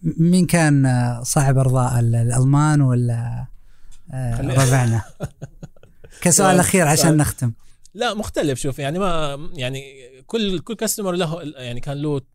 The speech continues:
Speaker 2: متطلبات مختلفة، توقعات مختلفة، تحديات مختلفة. يعني الكاستمر في، م-، من ألمانيا كانت، كان عندهم، آه،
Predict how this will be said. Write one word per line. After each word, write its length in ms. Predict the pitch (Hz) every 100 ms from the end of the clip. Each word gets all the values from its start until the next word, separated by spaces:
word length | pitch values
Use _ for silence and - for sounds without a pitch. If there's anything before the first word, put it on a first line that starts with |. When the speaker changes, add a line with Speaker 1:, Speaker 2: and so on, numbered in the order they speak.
| _
Speaker 2:
متطلبات 720 | 160 147 143 131 135 147 127
مختلفة، 580 | 123 - 160 165 170 185
توقعات 520 | - 160 - 139 123
مختلفة، 720 | 123 - 156 151 165 185 147
تحديات 520 | 127 - 131 135 139
مختلفة. 460 | 131 - 131 120 110
يعني 400 | 104 107 110 104 _ - -
الكاستمر 560 | 110 113 110 143 139 123
في، 200 | 120 123
م-، 220 | 120 120
من 140 | 120 117
ألمانيا 340 | 120 127 120
كانت، 420 | - 127 123 120 _ _
كان 220 | 117 120
عندهم، 580 | - 135 120 120 117 113
آه، 500 | 110 110 110 110 117